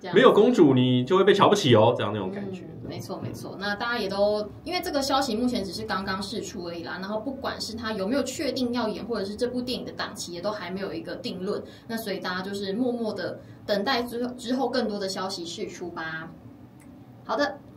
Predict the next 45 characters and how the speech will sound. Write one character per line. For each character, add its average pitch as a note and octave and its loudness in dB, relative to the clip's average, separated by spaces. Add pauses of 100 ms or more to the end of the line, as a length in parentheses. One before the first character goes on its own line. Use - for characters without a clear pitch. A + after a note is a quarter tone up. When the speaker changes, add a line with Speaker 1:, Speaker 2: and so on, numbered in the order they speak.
(100)
Speaker 1:
下 D#4 -4
一 D#4+ 0
则 C4 -2
新 E4+ -6
闻 C4+ 0
呢， C4+ -2
就 C#4 -6
是 C4+ -6
今 E4 -6
年 D4+ -4
五 G#3+ -4
十 B3 -6
六 D4 0
岁 C4+ -4
的 F#3+ -2 (480)
金 C4+ -4
刚 D4+ 0
狼 G3+ -4
休 A#3+ -8
杰 G#3 -6
克 G#3+ -6
曼， G3+ -6
就 F#3+ -10
是 G3 -8
因 F#3+ -6
为 A3 -4
他 G3+ -6
之 G#3 -10
前 F#3 -10
就 F#3 -10
是 F#3+ -6
已 E3+ -6
经 F#3+ -8
跟 G3 -6
太 A3+ -6
太 F#3 -8
离 F3 -8
婚 F#3+ -2
了 F3+ -4
嘛。 - -10 (220)
那 A3+ -4
不 G#3 -4 (120)
过 A#3+ 2
呢， F#3+ -4
今-， A#3 -8